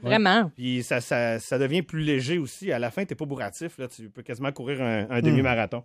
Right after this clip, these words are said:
Speaker 3: Hum, hum, hum, hum, hum. Très bon.
Speaker 1: C'est
Speaker 3: Excellent.
Speaker 1: sincèrement délicieux.
Speaker 3: Délicieux, vraiment, euh, première classe.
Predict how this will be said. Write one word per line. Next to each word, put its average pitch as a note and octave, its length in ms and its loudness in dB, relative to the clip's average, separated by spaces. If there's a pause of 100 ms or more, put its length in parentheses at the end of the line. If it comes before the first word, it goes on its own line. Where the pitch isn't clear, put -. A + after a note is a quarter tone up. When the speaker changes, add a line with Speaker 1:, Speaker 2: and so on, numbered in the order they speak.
(100)
Speaker 3:
Hum, C3+ 440 2 (120)
hum, D#3 140 2 (120)
hum, D3+ 220 0
hum, D3 260 0
hum. A2+ 400 0 (520)
Très D#3+ 180 2
bon. A2+ 180 -2 (280)
Speaker 1:
C'est E3 80 0
Speaker 3:
Excellent. G#3+ 260 2
Speaker 1:
sincèrement G#3 680 4 (140)
délicieux. F3 640 0
Speaker 3:
Délicieux, E3 680 2
vraiment, B2+ 460 2
euh, G#2+ 380 -4
première D3+ 320 2
classe. - 400 -6